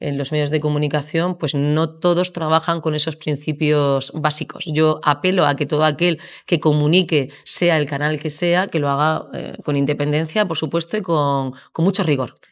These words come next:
que a nosotros nos cuesta cuatro años, eh, de formación y luego teórica y luego, eh, hacer nuestro trabajo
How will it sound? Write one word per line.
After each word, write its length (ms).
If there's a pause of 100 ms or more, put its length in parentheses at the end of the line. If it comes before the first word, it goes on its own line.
(120)
que 200
a 80
nosotros 420
nos 140
cuesta 500 (300)
cuatro 340
años, 540
eh, 220 (120)
de 540
formación 640
y 160
luego 580
teórica 460
y 80
luego, 380 (400)
eh, 180
hacer 240
nuestro 220
trabajo 1000